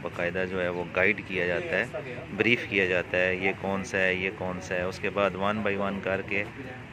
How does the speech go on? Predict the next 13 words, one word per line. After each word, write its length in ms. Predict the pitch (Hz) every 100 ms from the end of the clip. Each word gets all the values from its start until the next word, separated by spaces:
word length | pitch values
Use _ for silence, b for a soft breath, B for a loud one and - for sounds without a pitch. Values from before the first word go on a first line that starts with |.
| -
ऑफिस 460 | 95 98 110 - 98
में 320 | 98 92 90
बुलाकर 600 | 90 87 90 90 90 78
इसका 420 | 90 - 90 85 80 - - - - - - -
टेस्ट 220 | 101 92
लिया 180 | 87 90
जाता 300 | 90 85 85
है, 180 | 92 92
ये 60 |
आप 120 | 95 92
देख 240 | 104 107
सकते 320 | - 95 -
हैं। 280 | 90 98 -